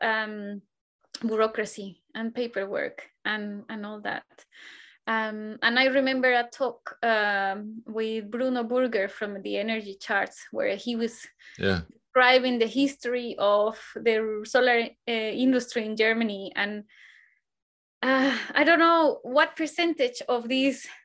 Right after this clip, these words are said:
Speaker 1: bottleneck of bureaucracy, it's really just in a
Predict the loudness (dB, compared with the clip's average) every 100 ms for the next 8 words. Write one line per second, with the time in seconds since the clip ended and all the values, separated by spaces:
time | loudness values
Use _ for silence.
0 | -2 -2 -2 -2 -2 -2 -6 -14 -10 -8
1 | -4 2 2 2 -2 -4 -8 -10 -12 _
2 | -20 -20 -20 _ -2 0 -4 0 2 4
3 | 2 2 0 -4 -8 _ _ _ _ _
4 | 0 2 2 -4 -6 0 0 0 -4 -4